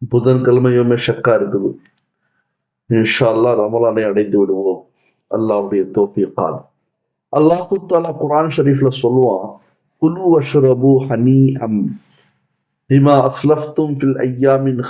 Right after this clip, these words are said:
ஹாலியா" என்ற ஒரு வசனம். "குலு, நீங்க சாப்பிடுங்க நல்லா, வஷ்ரபு, நல்லா பருகுங்கள், தண்ணீர் மற்றும் ஹலாலான பானங்களை." எத்தனை ஹலாலான பானங்கள் அல்லாஹ் வச்சிருக்கான்.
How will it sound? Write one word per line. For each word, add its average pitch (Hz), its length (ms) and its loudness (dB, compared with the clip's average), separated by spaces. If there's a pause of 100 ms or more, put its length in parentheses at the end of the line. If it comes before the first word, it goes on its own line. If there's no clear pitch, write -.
ஹாலியா" 120 500 -2 (380)
என்ற 117 380 2
ஒரு 107 140 2
வசனம். 101 500 -4 (1300)
"குலு, 196 380 6
நீங்க 151 220 4
சாப்பிடுங்க 135 880 0
நல்லா, 110 840 -2 (320)
வஷ்ரபு, 147 760 2
நல்லா 170 800 2
பருகுங்கள், 135 760 2 (640)
தண்ணீர் 147 640 -2
மற்றும் 120 460 -4
ஹலாலான 139 840 0
பானங்களை." 104 800 -2 (420)
எத்தனை 151 640 2
ஹலாலான 160 880 2
பானங்கள் 139 380 0
அல்லாஹ் 123 380 0
வச்சிருக்கான். 101 560 -4